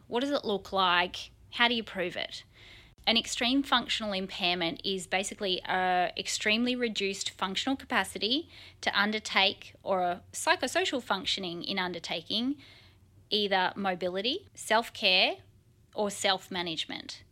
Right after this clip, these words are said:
So it doesn't have to be and, it's or. It can be one, two, or three of those, um, those target areas. And on top of that, the participant must have a very high need for person-to-person supports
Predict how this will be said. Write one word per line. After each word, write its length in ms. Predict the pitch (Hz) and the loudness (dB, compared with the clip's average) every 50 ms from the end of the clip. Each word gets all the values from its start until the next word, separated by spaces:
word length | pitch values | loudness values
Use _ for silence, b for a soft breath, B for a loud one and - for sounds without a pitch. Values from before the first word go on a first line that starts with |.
| _ _ _ | _ _ _
So 120 | - 196 | -8 -4
it 40 | 185 | -2
doesn't 200 | 208 208 220 233 | -2 -2 0 2
have 160 | 233 233 233 | 0 0 0
to 80 | - 240 | 0 -4
be 200 | 240 233 - - - | -4 -4 -4 0 0
and, 480 | 185 175 185 185 220 285 381 349 - - - | 0 0 0 -2 -2 -2 -2 -2 -6 -10 -10
it's 220 | - 190 - - - | -10 -8 -8 -12 -12
or. 240 | - 123 170 - - - | -10 -8 -8 -6 -8 -8
It 260 | - - - - - | -10 -12 -16 -16 -10
can 100 | - 196 | -8 -6
be 140 | 185 175 175 | -6 -6 -6
one, 500 | 180 185 196 196 196 202 202 214 220 208 - _ _ _ _ _ _ _ _ _ _ - _ _ - | -6 0 2 2 4 4 2 -2 -4 -6 -10 _ _ _ _ _ _ _ _ _ _ -20 _ _ -6
two, 440 | - 214 202 202 202 202 208 208 - | -2 0 2 4 4 2 2 -2 -6
or 240 | - 196 190 185 185 | -6 -4 -4 -4 -6
three 460 | - - - - - - - - - _ B B B B B B B B - | -8 -12 -12 -10 -8 -8 -8 -10 -14 _ B B B B B B B B -4
of 160 | 185 180 170 | -4 -2 -2
those, 520 | - 185 175 180 180 180 175 - - - - - | -2 -2 -2 -2 -4 -4 -4 -6 -6 -6 -4 -4
um, 360 | 180 170 160 156 - - - | -4 -2 -2 -4 -6 -8 -6
those 260 | - 196 190 185 - | -4 -4 -2 -2 -2
target 360 | - - 190 190 190 185 170 - | 0 4 4 4 4 2 -2 -4
areas. 500 | 160 156 143 - - - - - - - B B B B B B B B - - | -6 -6 -6 -6 -8 -10 -12 -12 -18 -20 B B B B B B B B -4 0
And 140 | - 208 202 | 2 2 2
on 140 | 196 202 | 2 0
top 220 | - - 302 285 302 | 0 0 0 0 0
of 120 | 285 269 | 0 4
that, 200 | 285 269 - - | 4 4 4 4
the 60 | 233 | 0
participant 680 | 233 - 240 233 - 247 226 - - 226 233 214 190 - | -4 -4 -6 -4 -4 -4 -4 -4 -2 0 0 0 0 0
must 240 | 208 208 202 - - | -2 -2 -2 -4 2
have 260 | - 208 196 196 190 | 4 6 6 6 4
a 140 | - - 190 | 0 -4 -4
very 340 | 175 196 220 226 226 240 247 | 2 4 6 6 6 4 2
high 220 | 233 - 220 214 | 2 2 2 2
need 260 | 208 196 180 175 - | 2 2 -2 -2 -4
for 100 | - 202 | -6 -8
person-to-person 800 | 185 - - 220 247 - 247 240 - - - 202 190 190 - 175 165 | -6 -2 0 0 0 0 -4 -4 -4 -4 -4 -4 -4 -4 -6 -10 -10
supports 680 | - 175 170 - - - 262 339 320 - - - - | -10 -10 -12 -8 0 4 6 6 6 4 2 -6 -14